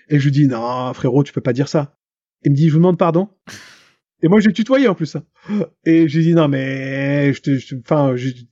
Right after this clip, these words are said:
vous avez dit une bêtise, je peux pas vous laisser dire ça. » « Non, mais vous m'avez appelé comment ? » Euh, j'ai dit, « Oui, je peux, je crois que j'ai dit frère ou frérot. »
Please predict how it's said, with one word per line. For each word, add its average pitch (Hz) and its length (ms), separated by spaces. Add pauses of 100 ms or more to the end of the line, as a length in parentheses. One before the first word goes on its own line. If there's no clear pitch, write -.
(920)
vous 127 160
avez 143 140
dit 143 120
une 151 120
bêtise, 151 540
je - 100
peux 131 100
pas 165 100
vous 147 80
laisser 143 220
dire 165 120
ça. » « 165 140
Non, 165 120
mais 160 60
vous 143 100
m'avez 151 200
appelé 165 200
comment ? » 196 340 (560)
Euh, 131 260
j'ai 123 120
dit, « 131 120
Oui, 294 100
je - 80
peux, 143 220
je - 100
crois 196 160
que 160 60
j'ai 143 100
dit 147 140
frère 233 320
ou 143 120
frérot. » 175 400